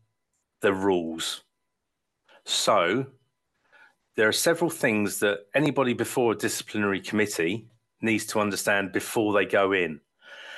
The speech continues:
And it can be quite technical. So knowing the rules is the first one.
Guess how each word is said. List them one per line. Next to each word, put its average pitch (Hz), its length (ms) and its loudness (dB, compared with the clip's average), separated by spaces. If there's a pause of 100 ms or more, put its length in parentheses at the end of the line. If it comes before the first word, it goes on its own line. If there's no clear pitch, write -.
(140)
And 101 400 0 (400)
it 113 180 -2
can 143 460 0
be 120 140 -4
quite - 380 -2
technical. 95 720 -4 (720)
So 98 540 2 (520)
knowing 151 460 4
the 127 120 2
rules 101 720 0 (580)
is 107 180 -4
the 101 80 -4
first 101 480 -2
one. 85 240 -4